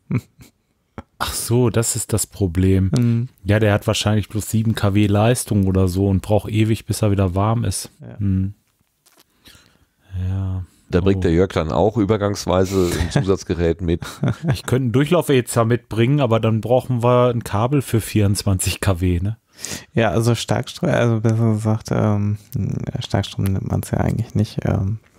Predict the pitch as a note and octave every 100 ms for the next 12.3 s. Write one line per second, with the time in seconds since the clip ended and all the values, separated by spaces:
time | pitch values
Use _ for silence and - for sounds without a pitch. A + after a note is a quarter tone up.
0 | _ - _ - - - _ _ - -
1 | - C#3 A#2+ A2+ G#2+ - - - - -
2 | - - B2 A#2 - G#2+ G#2 G2 G2 G2
3 | G2 A2 - A2+ G#2+ A2 A2 - G#2 G#2
4 | - A2 G#2 A2 - - - - G2+ -
5 | - G#2 G2 G2+ G#2 - - G#2 G2+ G2+
6 | G2 - G#2 A2 - G#2 G2 G2+ G2+ -
7 | - F#2+ A2 A2+ - A2+ - - - -
8 | G#2+ G#2 A#2 - - A2+ G2+ G#2+ - -
9 | G#2+ G#2+ - - G#2 - G#2 G2+ A2+ -
10 | A#2+ - - - G2+ G#2 - - - -
11 | - - - - A#2 A2+ A#2 A#2+ B2 A#2+
12 | A#2+ A#2